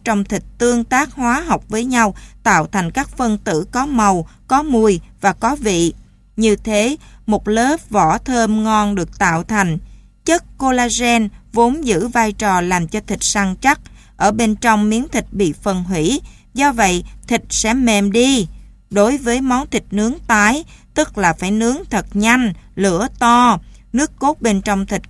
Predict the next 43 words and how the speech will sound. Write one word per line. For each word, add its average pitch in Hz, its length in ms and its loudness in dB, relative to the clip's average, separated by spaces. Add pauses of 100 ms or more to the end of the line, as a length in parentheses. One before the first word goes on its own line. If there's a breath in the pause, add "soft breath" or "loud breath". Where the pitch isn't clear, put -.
không 277 220 -2
bị 196 140 0
thoát 262 380 -4
ra 277 160 0
ngoài 214 280 0
nhiều 196 340 2 (280 loud breath)
và 208 140 6
miếng 240 220 0
thịt 247 180 -2 (160)
vẫn 202 320 -2
còn 202 280 0
mọng 170 300 -2
nước. 262 280 0 (420 soft breath)
Khi 240 240 2
cắn 240 400 -2
miếng 277 220 -2
thịt - 220 -4
này, 190 300 -2 (240 loud breath)
ta 277 160 0
sẽ - 140 -2
cảm 214 360 -2
nhận 180 260 -2
được 185 240 -4
nước 269 300 -2
thịt 220 240 -2
như 220 160 0
đang 214 240 -2
tan 269 340 -2
chảy 208 400 -2
trong 269 200 -4
miệng 175 240 -2 (280 loud breath)
và 196 140 2
đem 208 300 0
đến 240 240 0
những 196 160 -2
cảm 185 320 -4
giác 254 280 -4
ngon 196 300 0
rất 285 280 -2
tinh 208 220 0
tế. 220 440 0 (1800)
Nhân 269 280 0
đây, 254 260 4